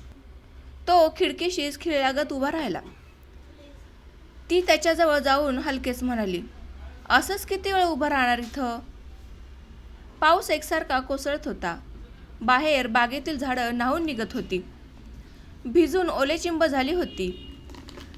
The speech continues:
पाण्याचे तुषार अंगावर येऊन त्या थंडगार शिडकाव्याने काटा उभा होता. त्याला वाटले, चटकन पुढे व्हावे आणि हातात टॉवेल घेऊन त्या झाडांचे अंग पुसावे.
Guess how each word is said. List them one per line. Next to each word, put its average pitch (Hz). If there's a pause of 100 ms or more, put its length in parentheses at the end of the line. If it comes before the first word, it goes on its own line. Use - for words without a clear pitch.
(100)
पाण्याचे 277
तुषार 277
अंगावर 269
येऊन 262
त्या 262
थंडगार 277
शिडकाव्याने 247
काटा 240
उभा 285
होता. - (1160)
त्याला 277
वाटले, 262 (960)
चटकन 339
पुढे 311
व्हावे 285
आणि 262
हातात 285
टॉवेल 254
घेऊन 240
त्या 262
झाडांचे 254
अंग 262
पुसावे. 180